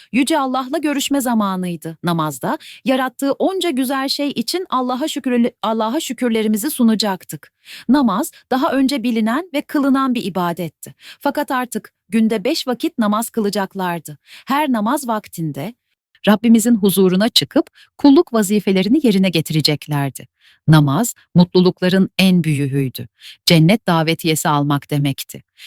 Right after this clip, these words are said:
Gizlice Miraç'a çıkmak demekti. Sevgili Peygamberimiz, Miraç'a çıkmış, Yüce Allah'la görüşmüştü. İsteyen her insan namaz kılarak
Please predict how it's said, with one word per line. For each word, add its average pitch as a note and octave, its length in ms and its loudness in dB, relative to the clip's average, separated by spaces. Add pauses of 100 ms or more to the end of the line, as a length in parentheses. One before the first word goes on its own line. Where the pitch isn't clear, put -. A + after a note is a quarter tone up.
(140)
Gizlice F3 480 4
Miraç'a D#3 400 2
çıkmak - 420 0
demekti. D#3 520 -2
Sevgili E3 380 0
Peygamberimiz, C#3+ 840 -2 (240)
Miraç'a E3 420 4
çıkmış, - 460 2 (240)
Yüce E3+ 220 4
Allah'la C#3+ 460 0
görüşmüştü. C#3 760 -2 (300)
İsteyen F#3 460 4
her G3 340 -4
insan D3 600 -4 (240)
namaz F#3 380 4
kılarak E3 500 -2